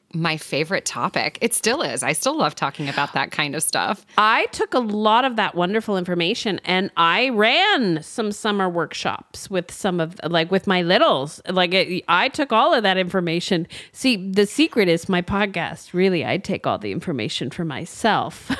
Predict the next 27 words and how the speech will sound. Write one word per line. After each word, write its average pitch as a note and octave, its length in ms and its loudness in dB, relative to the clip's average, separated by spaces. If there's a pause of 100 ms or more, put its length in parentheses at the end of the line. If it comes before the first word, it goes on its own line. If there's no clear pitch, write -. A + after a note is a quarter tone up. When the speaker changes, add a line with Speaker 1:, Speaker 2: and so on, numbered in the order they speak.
(100)
Speaker 2:
<laughs> - 0 -
right? E4+ 440 2 (720)
Um, G#3 300 2 (220)
<laughs> C4+ 200 -10
but A#3 320 2
then C#4+ 180 4
we E4+ 140 4
also D#4+ 320 4
had D4 340 0
you D4 60 2
back. A#3+ 300 2
Oh, C4 140 6
that A3+ 200 0
was F4+ 160 -2
five G3+ 320 0
years E3+ 240 -2
ago. - 280 -10 (440)
Five B3+ 540 -4
years A3 300 -2
ago. G3 200 -6 (840)
Speaker 1:
Wow. D3+ 320 2 (280)
Speaker 2:
I D#4+ 220 2
know. E4 760 4 (360)
And C4+ 200 4
then D#4+ 320 4 (1000)
we A#3 280 6
almo-, B3 280 2